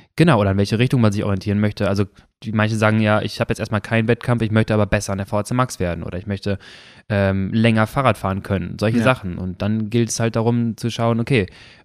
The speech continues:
Speaker 1: und das habe ich auch schon mal gesagt und ich werde auch nicht müde, das zu sagen,
Speaker 2: Mhm.
Speaker 1: ähm, es geht nicht darum, dann das zu üben. Also wenn ich Radrennen oder Crit Racing fahren
Speaker 2: Ja.
Speaker 1: möchte, muss ich nicht Crit Racing im Winter üben,
Speaker 2: Ja.
Speaker 1: sondern ich muss herausfinden, was ist wichtig, um gute Crit Races fahren zu können.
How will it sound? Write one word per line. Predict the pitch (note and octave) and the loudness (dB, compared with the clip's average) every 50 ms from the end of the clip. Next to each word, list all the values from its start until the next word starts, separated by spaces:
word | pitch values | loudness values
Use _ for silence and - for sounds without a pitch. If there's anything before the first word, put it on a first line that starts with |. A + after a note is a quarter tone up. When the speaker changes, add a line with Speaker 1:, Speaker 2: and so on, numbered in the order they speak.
| _ | _
Speaker 1:
und | - G2+ | -4 -2
das | G2+ A2 A#2 | 0 0 0
habe | A2+ G2+ | 0 2
ich | A#2 | 0
auch | G#2+ C#3 | 0 0
schon | - C#3+ | 0 0
mal | C#3 C3 | 0 0
gesagt | B2+ B2 B2 C3 C3+ B2 | 2 2 2 0 0 0
und | A2 | -2
ich | G#2 G2 G#2 | -2 -2 -2
werde | A2 - G#2+ | -2 -2 -2
auch | A2 | -2
nicht | A2 G2+ G#2 | -2 2 4
müde, | A#2+ D3 D#3+ C3 G2+ | 4 4 4 4 2
das | G2+ G2 - | 2 0 -2
zu | A2 | -4
sagen, | G2 G2+ G2 G2 G2 G#2+ B2+ C#3 - - - - - - | -2 0 0 0 0 -2 -4 -6 -10 -14 -20 -20 -12 -6
Speaker 2:
Mhm. | B2+ B2 A2+ | -2 0 2
Speaker 1:
ähm, | A2 A2 G#2+ G#2+ G#2 - | 2 2 2 0 -2 -4
es | B2 - | -4 -4
geht | - C#3 E3+ | -2 0 0
nicht | E3+ D#3+ - | 0 0 0
darum, | C#3+ B2+ C3+ C3+ C3 | 0 0 0 0 2
dann | A#2+ A#2 A#2 A2+ G#2+ | 2 2 2 2 0
das | - A#2 A2+ - - - | -2 -2 -4 -6 -10 -6
zu | - C#3 C3 | -6 -2 0
üben. | E3+ E3 C#3 A2 F#2 E2+ - | 2 2 2 2 -2 -6 -6
Also | - G2+ G2 G#2 | -4 -4 0 0
wenn | A2+ A#2 | 0 0
ich | A2+ A2 B2+ | 0 0 -2
Radrennen | D3 - - - D3+ D3 | -2 0 0 0 0 2
oder | A2+ G2 | 2 0
Crit | - - D#3 D3 - | 0 -2 -4 -2 0
Racing | C3 C#3 C#3 - C#3 C#3 C#3 B2+ - | 0 0 0 0 -2 -2 -2 -4 -4
fahren | - - A#2 A2 | -2 0 0 2
Speaker 2:
Ja. | A2 | 2
Speaker 1:
möchte, | B2 C3+ C#3 - E3 | 2 0 2 2 2
muss | D3+ B2 A#2+ A#2+ | 2 2 2 2
ich | B2+ A#2+ | 2 0
nicht | C3 B2+ - - | 0 -2 -2 -2
Crit | - A2+ G#2+ - | -4 -4 -2 0
Racing | A#2+ A2+ A2+ - - B2 A#2 | 0 0 0 0 -2 -2 -2
im | A#2+ A#2 A2 | -2 0 0
Winter | A#2+ B2 B2 C3 A#2 | 0 0 0 -2 0
üben, | - F#3 F#3 B2 F#2+ E2 - - - | 0 0 0 0 -2 -4 -6 -6 -4
Speaker 2:
Ja. | A2 G#2+ - - | -4 -4 -4 -2
Speaker 1:
sondern | G#2+ A2 A2+ B2 B2+ B2 | 0 2 2 2 2 0
ich | B2+ A#2+ | 0 0
muss | B2+ A#2+ - - | 0 -2 -2 -2
herausfinden, | G#2 F2 G2+ C#3+ F#3+ F#3+ - - B2+ A#2+ A2 C3 D3+ D#3 - _ _ _ _ _ - | -2 0 2 2 0 0 -2 -2 -2 -2 0 0 -2 -4 -6 _ _ _ _ _ -2
was | A#2 B2+ D#3+ - - | 0 0 0 0 -4
ist | - C3 A2 G2+ G#2 G2 | -8 -8 -8 -6 -2 -2
wichtig, | C3 D3+ - - - F3+ F3 - | -2 -2 -2 -2 -2 -2 -2 -2
um | C#3 A#2+ A2 - | -4 -6 -2 -2
gute | C3+ C3+ - A#2+ G#2+ | -2 0 0 -2 -4
Crit | - - - C3 A#2+ - | -4 -4 -4 -4 -2 0
Races | A#2+ A2 A2 - - G#2 - | 0 -2 0 -2 -4 -6 -8
fahren | - - G#2+ G2+ G2 F#2+ | -6 -4 -4 -4 -4 -4
zu | - G2+ | -8 -12
können. | - _ - - G#2 A2+ B2+ D3 F#3+ A3+ | -12 _ -6 -4 -2 -2 0 0 0 -2